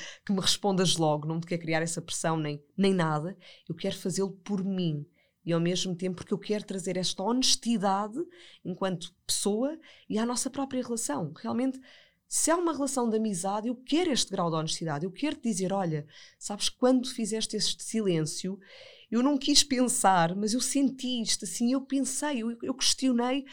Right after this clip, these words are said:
se realmente tu, tu gostavas mesmo de mim como dizias."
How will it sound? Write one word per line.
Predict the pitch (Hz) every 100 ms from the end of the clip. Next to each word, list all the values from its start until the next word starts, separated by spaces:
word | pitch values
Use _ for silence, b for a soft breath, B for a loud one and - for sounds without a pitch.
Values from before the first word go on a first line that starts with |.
| B B
se | - -
realmente | 240 262 262 277 277
tu, | 254 233 -
tu | -
gostavas | 247 - - 285 254 262 226
mesmo | 240 269 285 240 247
de | 226 214
mim | 254
como | 233 254 240
dizias." | 226 240 220 262 214 165 -